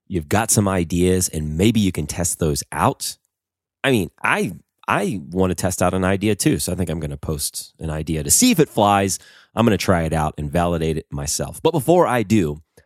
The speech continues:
I need to get back into thanking today's sponsor really quickly before we roll out on this one. The good folks at American Sentinel University, they are fully accredited online university.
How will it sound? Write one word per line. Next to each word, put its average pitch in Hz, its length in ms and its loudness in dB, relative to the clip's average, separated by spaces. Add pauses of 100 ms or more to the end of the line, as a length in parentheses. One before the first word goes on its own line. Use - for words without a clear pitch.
(160)
I 104 140 2
need 104 360 0
to 85 240 -4
get 104 320 -4
back 95 260 -2
into 98 400 -2
thanking 151 420 2
today's 107 360 2
sponsor 98 640 2
really 226 300 2
quickly 107 300 0
before 95 280 2
we 92 80 2
roll 85 240 0
out 82 160 -2
on 78 80 -4
this 80 200 -2
one. 82 160 -2 (680)
The 120 60 2
good 151 280 2
folks 123 340 0
at 95 140 -2
American 95 380 2
Sentinel 95 260 -2
University, 85 680 0 (340)
they 123 540 2
are 90 300 2
fully 131 480 2
accredited 82 560 0
online 92 340 2
university. 76 600 -4